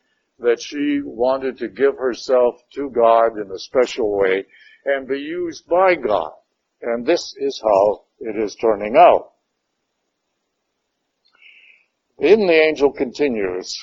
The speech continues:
"And behold, Elizabeth, your relative, has also conceived a son in her old age.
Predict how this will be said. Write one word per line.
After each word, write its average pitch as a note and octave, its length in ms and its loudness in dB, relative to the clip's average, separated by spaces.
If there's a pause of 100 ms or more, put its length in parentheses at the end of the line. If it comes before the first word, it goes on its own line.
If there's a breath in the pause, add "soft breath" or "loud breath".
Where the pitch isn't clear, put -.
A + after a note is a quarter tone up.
(720)
"And C3+ 200 2
behold, C#3 720 6
Elizabeth, D3+ 680 4
your D#3 160 6
relative, C3 600 4 (640)
has C#3 300 6
also D#3+ 480 6
conceived A#2 720 -4
a G#2+ 80 -4
son A2 460 0
in G#2+ 140 -6
her A2 200 0
old C3+ 220 4
age. B2+ 600 2